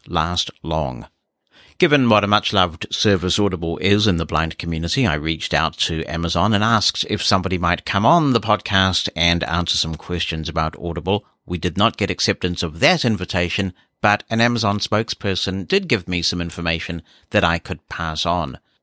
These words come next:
The statement we've received says, "We are aware of an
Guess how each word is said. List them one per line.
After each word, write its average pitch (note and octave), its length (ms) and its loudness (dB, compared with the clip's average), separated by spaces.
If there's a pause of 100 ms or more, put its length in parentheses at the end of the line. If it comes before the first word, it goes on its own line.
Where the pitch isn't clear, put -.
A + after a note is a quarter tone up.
(400)
The C#3+ 100 2
statement G#3+ 400 2
we've A2 160 4
received G2 460 0
says, F#2+ 260 2
"We G#2 220 0
are F2+ 160 0
aware B2+ 400 2
of G2 140 0
an F2+ 100 -4